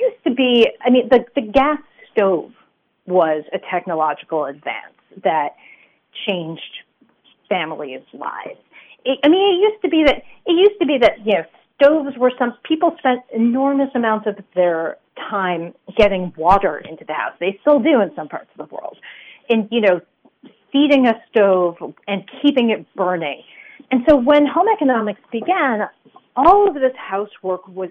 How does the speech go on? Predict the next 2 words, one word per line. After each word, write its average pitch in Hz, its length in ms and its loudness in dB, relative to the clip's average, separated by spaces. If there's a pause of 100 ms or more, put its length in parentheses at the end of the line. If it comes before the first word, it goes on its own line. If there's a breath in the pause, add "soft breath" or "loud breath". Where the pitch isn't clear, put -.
incredibly 208 1300 -2 (520 loud breath)
arduous 185 680 0